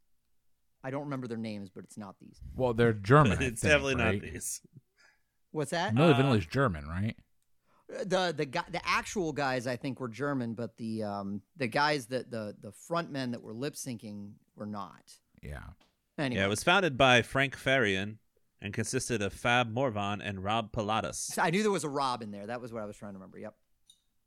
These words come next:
Speaker 3: Yeah. That was Milli Vanilli.
Speaker 1: Yeah. Daft Pu-, wow, I never would have gotten to Daft Punk. Okay. <laughs> It's, that's a good question, Jeff. That was a really good question.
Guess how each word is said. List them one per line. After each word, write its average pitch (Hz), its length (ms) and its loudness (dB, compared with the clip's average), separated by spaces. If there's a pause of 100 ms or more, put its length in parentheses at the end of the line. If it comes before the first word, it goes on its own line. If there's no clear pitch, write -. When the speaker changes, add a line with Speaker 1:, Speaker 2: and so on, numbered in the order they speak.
(160)
Speaker 3:
Yeah. 82 160 -14 (720)
That 117 140 -6
was 104 140 -8
Milli 101 260 -6
Vanilli. 82 340 -12 (140)
Speaker 1:
Yeah. 110 140 -8 (560)
Daft 139 280 -6
Pu-, - 160 -8
wow, 139 220 2
I 156 80 2
never 156 180 -2
would 131 120 -2
have 117 60 -6
gotten 117 180 -4
to 110 80 -12
Daft 104 260 -14
Punk. 98 260 -14
Okay. 110 260 -12 (580)
<laughs> 190 100 0 (640)
It's, 127 120 -8
that's 180 260 0
a 156 60 -8
good 143 180 0
question, 135 380 -2
Jeff. 120 180 -6
That 127 120 -6
was 110 120 -8
a 117 40 -10
really 110 180 -8
good 98 100 -16
question. 104 300 -20